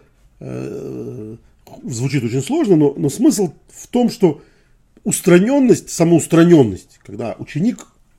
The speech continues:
или душа на уровне вот этой точки, э,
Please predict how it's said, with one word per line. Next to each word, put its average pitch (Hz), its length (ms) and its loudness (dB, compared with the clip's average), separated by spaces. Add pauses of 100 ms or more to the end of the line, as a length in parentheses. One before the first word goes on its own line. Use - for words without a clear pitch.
(140)
или 95 300 -16
душа 98 460 -10
на 113 100 -8
уровне 92 400 -12
вот 90 160 -16
этой - 180 -20
точки, - 480 -8 (920)
э, 120 720 -4